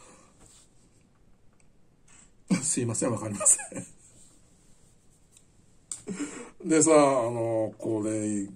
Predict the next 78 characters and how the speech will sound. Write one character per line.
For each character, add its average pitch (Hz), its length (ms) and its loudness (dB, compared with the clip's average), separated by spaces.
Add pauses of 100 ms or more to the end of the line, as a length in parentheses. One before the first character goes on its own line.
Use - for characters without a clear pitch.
(120)
出 180 220 2
し - 120 -4
て 151 100 4
き - 100 -4
た 123 140 0
の 110 160 -4
が 135 400 6
長 110 280 0
野 208 120 0
市 247 140 -6
の 107 120 -6
ね、 131 400 -2 (280)
農 123 420 -2
業 165 280 6
政 151 380 2
策 143 320 -2
課 190 120 6
っ 185 100 4
て - 100 -14
こ 101 100 -10
と - 100 -16
は、 - 160 -14
農 107 240 -6
業 175 120 2
政 - 380 -4
策 - 320 -2
や 98 100 -6
っ - 40 -16
て 139 140 -6
る 156 80 2
課 214 120 -4
な 220 140 2
ん 101 80 -4
で 95 60 -12
す - 120 -14
よ。 95 240 -12 (540)
こ 190 160 8
う 247 60 2
い 269 80 -2
う 277 40 -4
と 277 120 2
こ 294 100 2
ろ 262 120 6
で 185 240 6
農 247 260 2
業 160 200 4
へ 127 80 0
の 131 160 -2
理 160 160 2
解 160 260 2
を 123 380 2 (500)
深 226 220 2
め 247 120 2
て 135 100 -2
も 110 160 -4
ら 95 100 -8
う。 90 160 -12
食 190 640 2
が 170 120 2
ね、 190 160 2
大 139 200 4
事 180 60 -2
だ 180 80 4
っ - 40 -4
て - 80 -6
こ 113 140 -4
と 117 160 -4
を 127 80 0
市 185 160 0
民 185 140 0
に 104 80 -6
分 101 140 -12
か - 120 -2
っ - 80 -6
て - 80 -2
も 113 100 -4
ら 98 80 -10
う。 - 80 -18